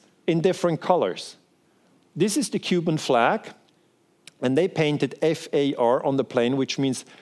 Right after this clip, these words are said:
Fuerzas Armadas Revolucionarias, which is Spanish and means Cuban Air Force. <laughs> So they just put the wrong name on the plane.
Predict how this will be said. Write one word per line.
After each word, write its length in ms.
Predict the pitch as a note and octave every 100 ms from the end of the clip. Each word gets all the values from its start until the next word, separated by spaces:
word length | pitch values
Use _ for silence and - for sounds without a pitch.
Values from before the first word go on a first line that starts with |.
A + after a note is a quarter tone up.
| _
Fuerzas 680 | - F3+ G3+ G#3+ - G#3 -
Armadas 640 | C3 A#2+ C3 D#3 G3 A3 -
Revolucionarias, 1160 | C#3 D#3+ F3+ D#3+ - C#3 B2+ D#3 D#3+ F2 D#2 -
which 240 | B2 C#3
is 100 | F#3+
Spanish 600 | - - B2 B2+ E3 F#3
and 160 | C#3+ B2
means 320 | B2+ E3 - - _ -
Cuban 320 | - E3 D3+
Air 120 | C3+
Force. 360 | - F#2 - -
<laughs> 120 | - _ _ _ _ _ _ _ _ _ _ _ _ - -
So 240 | F#4 F4+
they 180 | B3+ D4
just 360 | - G3 -
put 220 | - G3+ G#3
the 120 | F3
wrong 580 | D3+ D3+ D#3 F#3+ C#4 G#3 - _ _ _ _ _ _
name 320 | D3+ D#4 E4+
on 100 | C3+
the 80 | G#2+
plane. 440 | - F#2+ D2+ E2+